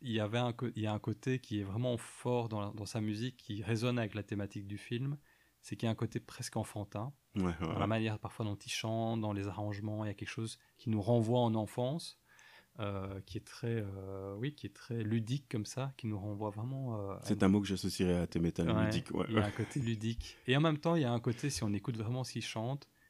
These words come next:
Speaker 1: extrêmement triste.
Speaker 2: Ouais, ouais, ouais, ouais.
Speaker 1: Euh, ça parle toujours de choses, euh,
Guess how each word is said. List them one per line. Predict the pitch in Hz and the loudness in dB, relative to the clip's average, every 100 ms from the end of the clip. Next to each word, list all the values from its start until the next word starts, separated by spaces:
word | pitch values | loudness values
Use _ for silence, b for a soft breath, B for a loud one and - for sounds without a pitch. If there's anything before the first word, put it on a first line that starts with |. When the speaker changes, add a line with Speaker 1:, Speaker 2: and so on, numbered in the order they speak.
| _ - | _ -8
Speaker 1:
extrêmement | - - 127 101 | -4 0 2 0
triste. | - - - - - 101 | -4 -14 -16 -16 -2 10
Speaker 2:
Ouais, | |
ouais, | 113 120 | 12 12
ouais, | 98 85 82 | 12 10 8
ouais. | 82 87 | 6 4
Speaker 1:
Euh, | 95 95 92 | 0 -4 -4
ça | - 98 | -6 -4
parle | 110 101 | -4 -4
toujours | 98 104 104 143 131 | -6 -6 -2 -2 -2
de | 101 | -4
choses, | - 123 110 101 | -4 -6 -4 -8
euh, | 95 | -8